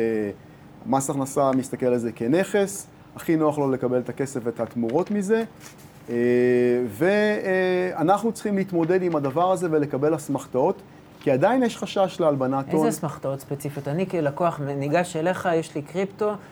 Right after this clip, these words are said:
Speaker 2: אני יכול להגיד לך, "זה, זה מקור הכספים שהיה לי במקור, הכנסתי את זה, התחלתי לסחור", הרי זה, זה זירת מסחר בסוף.
Speaker 1: נכון.
Speaker 2: עם כל הכבוד, זה זירת מסחר, אני מחליף איתריום ו-,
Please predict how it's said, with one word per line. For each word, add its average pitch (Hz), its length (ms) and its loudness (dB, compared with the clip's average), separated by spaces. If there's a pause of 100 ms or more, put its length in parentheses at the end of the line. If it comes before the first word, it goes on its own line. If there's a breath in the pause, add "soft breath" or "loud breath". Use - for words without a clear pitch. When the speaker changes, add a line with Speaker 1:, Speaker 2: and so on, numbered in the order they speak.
(240 loud breath)
Speaker 2:
אני 143 100 -2
יכול 180 180 0
להגיד 180 240 2
לך, - 160 -4
"זה, 190 360 2
זה 180 100 2 (180)
מקור 190 300 2
הכספים 180 420 -2
שהיה 165 240 4
לי 165 80 4
במקור, 139 460 0
הכנסתי 202 400 -2
את 175 80 2
זה, 185 140 2 (340 loud breath)
התחלתי 170 320 0
לסחור", 165 480 2
הרי 127 240 0
זה, 127 240 -4
זה 123 120 -4
זירת 143 320 0
מסחר 254 400 2
בסוף. 156 360 0
Speaker 1:
נכון. 110 280 -8 (460)
Speaker 2:
עם - 60 -10
כל 233 160 0
הכבוד, 220 260 2
זה 214 60 2
זירת 214 360 2
מסחר, 196 180 0
אני 196 100 2
מחליף 202 440 0
איתריום 214 760 4
ו-, 202 220 4